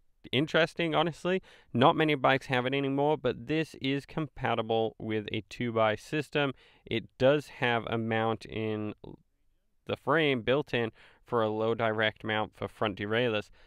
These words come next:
I have no idea what you'd do with that. That'd be possible to put on, like, a Shimano two-by-twelve setup from the Road system or something along those lines. You're gonna get really low traction and really low gearing that way.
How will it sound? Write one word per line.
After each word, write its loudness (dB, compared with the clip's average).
I 0
have 2
no 6
idea 4
what 4
you'd -4
do -2
with -2
that. 2
That'd -2
be -12
possible -2
to -6
put -2
on, -2
like, -2
a 2
Shimano 0
two-by-twelve 2
setup 2
from -2
the -2
Road 2
system -4
or 0
something -2
along -4
those -4
lines. 0
You're -6
gonna -2
get 2
really 2
low 4
traction 0
and -4
really 0
low 2
gearing 0
that 0
way. 0